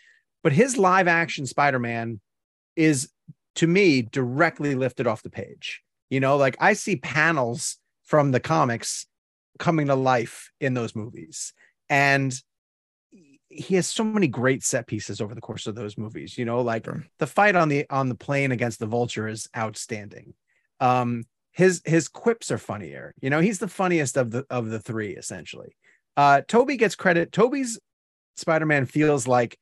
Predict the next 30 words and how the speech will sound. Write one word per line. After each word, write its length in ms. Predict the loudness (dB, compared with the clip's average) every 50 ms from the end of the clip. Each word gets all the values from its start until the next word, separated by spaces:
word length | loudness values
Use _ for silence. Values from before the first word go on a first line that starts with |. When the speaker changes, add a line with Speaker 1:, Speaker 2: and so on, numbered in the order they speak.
| _ _ _ _ -4
Speaker 1:
right 280 | 0 2 4 4 4
out 160 | 4 4 2 2
of 60 | 0
the 60 | -2
nineteen 360 | -2 -2 -4 -4 -6 -6 -6
sixties. 640 | -4 -4 -4 -4 -4 -4 -2 -2 -2 -2 -4 -8 -14 _ _ _ _ _ _ -8
It's 160 | -8 -6 -4
Stan 300 | -2 0 2 2 2 2
Lee, 160 | 2 2 2
it's 160 | 2 0 -2
Steve 240 | -4 -4 -4 -4 -2
Ditko. 360 | -2 -4 -2 0 0 2 2 2
It's 100 | 0 -4
as 100 | -10 -10
close 360 | -6 -2 0 0 0 0 -2
to, 100 | -2 0
like, 220 | 0 0 0 0
the 120 | -2 -4 -2
origin 500 | -2 -2 0 0 0 -2 -2 -6 -6 -6
as 120 | -8 -8
you're 120 | -8 -8 -10
gonna 160 | -10 -14 -14
get. 240 | -14 -14 -16 -16 -18 _ _ _ _ _ _ _ _ _ _ _ _ _ -4
Um, 300 | -2 0 0 0 -2 -4
but 160 | -2 -2 0 2
as 220 | 2 0 0 0
it 80 | 0 -2
evolved, 600 | 0 0 2 2 4 4 4 2 2 0 -6 -8 -8
it 120 | -6 -4
became, 600 | -4 -4 -2 0 0 0 2 2 0 -2 -4 -6